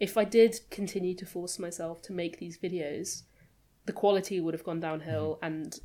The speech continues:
Speaker 1: like, everything would have gone downhill.
Speaker 2: Mm-hmm.
Speaker 1: You know, people would have stopped watching. It would have just been so sad.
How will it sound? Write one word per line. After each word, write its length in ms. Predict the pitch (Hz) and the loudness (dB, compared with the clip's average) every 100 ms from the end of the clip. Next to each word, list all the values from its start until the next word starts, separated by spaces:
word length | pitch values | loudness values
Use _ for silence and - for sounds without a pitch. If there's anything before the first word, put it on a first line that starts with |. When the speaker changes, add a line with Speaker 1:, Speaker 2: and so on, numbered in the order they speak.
| - | -8
Speaker 1:
like, 380 | - 151 - - _ _ _ _ - | -6 -6 -8 -16 _ _ _ _ 2
everything 360 | 196 190 180 170 | 2 2 -2 -2
would 100 | 170 | -2
have 100 | 170 | -2
gone 120 | 170 | -4
downhill. 540 | 165 170 165 151 104 104 | -2 -4 -2 -2 0 -2
Speaker 2:
Mm-hmm. 80 | 104 - _ - | -6 -16 _ -6
Speaker 1:
You 100 | 175 | -4
know, 180 | 165 165 - | -2 -4 -2
people 340 | 214 208 196 | 0 2 2
would 100 | 180 | 0
have 60 | 185 | -6
stopped 220 | - 170 | -6 -6
watching. 560 | 170 - - 175 170 175 | -6 -8 -4 -2 -2 -4
It 80 | 180 | -4
would 80 | 180 | -4
have 140 | 180 | -6
just 180 | 196 - | -10 -6
been 320 | 196 180 175 - | -4 -4 -6 -12
so 440 | - - 214 208 - _ _ _ _ _ | -2 4 4 4 -4 _ _ _ _ _
sad. 560 | - - 185 151 - - | 0 4 4 2 -6 -14